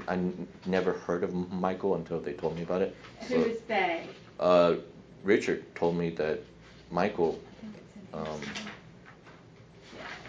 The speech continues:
Speaker 1: And the thing of it is, they may not admit to it, but it wasn't just me in the room at the time. Pete was not there, 'cause Richard would not have shared it with Pete. I understand the dynamic here.
Speaker 2: Mm-hmm. Okay.
Speaker 1: Um, he shared it with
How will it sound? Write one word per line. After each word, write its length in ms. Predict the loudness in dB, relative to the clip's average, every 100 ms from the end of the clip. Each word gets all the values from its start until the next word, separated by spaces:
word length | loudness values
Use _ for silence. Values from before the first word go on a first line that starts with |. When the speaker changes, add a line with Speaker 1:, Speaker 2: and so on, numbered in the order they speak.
| -16 -18 -18 -18 -18 -18 -14 -12 -14 -12 0
Speaker 1:
And 160 | 4
the 60 | 4
thing 240 | 6 6
of 140 | 6 6
it 60 |
is, 220 | 6 6 4
they 140 | 4
may 180 | 6 8
not 180 | 8 6
admit 240 | 2 2
to 80 | 2
it, 180 | 2 2
but 200 | 4 4 6
it 80 |
wasn't 300 | 6 6 6
just 200 | 2 0
me 120 | 0 0
in 80 | 0
the 80 |
room 260 | 0 0 -2
at 100 | -4
the 80 | -8
time. 280 | -6 -6 -8 -14 -16
Pete 260 | -4 -2 0
was 160 | 0 0
not 320 | 2 0 2
there, 280 | 2 2 -2 -12 -20
'cause 240 | -6 -6 -6 -6
Richard 400 | -4 -2 -2 -2 -6 -16 -10
would 160 | -8 -6
not 180 | -6 -6
have 200 | -6 -6
shared 260 | -4 -4
it 80 | -4
with 180 | -6 -8
Pete. 240 | -10 -10 -12 -18 -10
I 180 | -6 -6
understand 520 | -6 -8 -8 -8 -8
the 80 | -8
dynamic 540 | -8 -8 -6 -6 -6
here. 180 | -6 -8 -12 -14
Speaker 2:
Mm-hmm. 160 | -8 -4
Okay. 40 | -2 -2
Speaker 1:
Um, 60 | -6 -10 -6
he 60 |
shared 320 | -4 2 2 2
it 120 | 0
with 220 | -2 -4